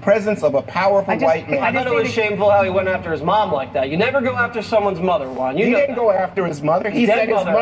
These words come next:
Speaker 1: mother
Speaker 3: all
Speaker 1: would be
Speaker 3: things.
Speaker 1: rolling up. You
Speaker 3: Yeah,
Speaker 1: know,
Speaker 3: that was a cheap
Speaker 1: the
Speaker 3: shot.
Speaker 1: audience here, by the way,
Speaker 3: Admit
Speaker 1: you
Speaker 3: it was a
Speaker 1: distort,
Speaker 3: cheap shot.
Speaker 1: it wasn't. You distort this whole conversation. This was not about black people or about his impact on the black vote.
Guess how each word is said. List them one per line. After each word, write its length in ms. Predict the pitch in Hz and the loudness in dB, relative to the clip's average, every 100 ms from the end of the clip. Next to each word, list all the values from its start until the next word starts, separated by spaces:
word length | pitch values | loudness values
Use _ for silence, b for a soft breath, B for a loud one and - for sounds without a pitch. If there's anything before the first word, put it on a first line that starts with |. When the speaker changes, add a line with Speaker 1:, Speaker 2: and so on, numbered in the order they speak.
| 226 | 0
Speaker 1:
mother 40 | 226 | 0
Speaker 3:
all 120 | 208 | -2
Speaker 1:
would 100 | 180 | 0
be 60 | 190 | -2
Speaker 3:
things. 100 | 170 | 2
Speaker 1:
rolling 280 | 202 226 240 | 2 2 0
up. 180 | 277 - | -4 -2
You 80 | 254 | -2
Speaker 3:
Yeah, 60 | |
Speaker 1:
know, 120 | 277 262 | 2 2
Speaker 3:
that 140 | 285 | 2
was 140 | 294 254 | 2 -2
a 60 | |
cheap 240 | - 240 240 | -4 -2 -2
Speaker 1:
the 80 | |
Speaker 3:
shot. 300 | 208 269 302 | 2 2 2
Speaker 1:
audience 220 | 302 269 247 | 0 -4 -2
here, 140 | 240 | 0
by 220 | 202 214 | 2 0
the 80 | 214 | 0
way, 180 | 208 185 | 0 0
Speaker 3:
Admit 180 | 180 269 | 0 2
Speaker 1:
you 60 | |
Speaker 3:
it 80 | 277 | 2
was 80 | 220 | 0
a 40 | |
Speaker 1:
distort, 340 | 240 226 214 - | 0 2 2 0
Speaker 3:
cheap 100 | - | -4
shot. 240 | 120 - | -4 -2
Speaker 1:
it 140 | 208 202 | -2 0
wasn't. 340 | 247 202 147 | -2 -2 -2
You 240 | 185 311 294 | 2 2 2
distort 500 | 214 196 240 240 233 | 0 -2 -2 -2 -2
this 160 | 180 | -4
whole 300 | - 233 262 | -2 -2 -2
conversation. 840 | 233 214 214 185 170 220 214 175 156 | -2 0 0 0 -6 -4 -4 -4 0
This 240 | 302 302 | -2 0
was 140 | 220 | -2
not 200 | 214 240 | -2 0
about 320 | 214 170 156 - | 0 2 0 0
black 400 | - 214 - - | 0 0 -2 -4
people 300 | 208 202 208 | -2 0 0
or 260 | 151 151 | 2 2
about 280 | 156 170 156 | 4 2 2
his 200 | 202 202 | -2 0
impact 440 | 208 196 185 180 | -2 0 -2 -2
on 120 | 170 160 | -2 0
the 80 | |
black 280 | 151 170 151 | 2 2 2
vote. 200 | 220 196 | 2 0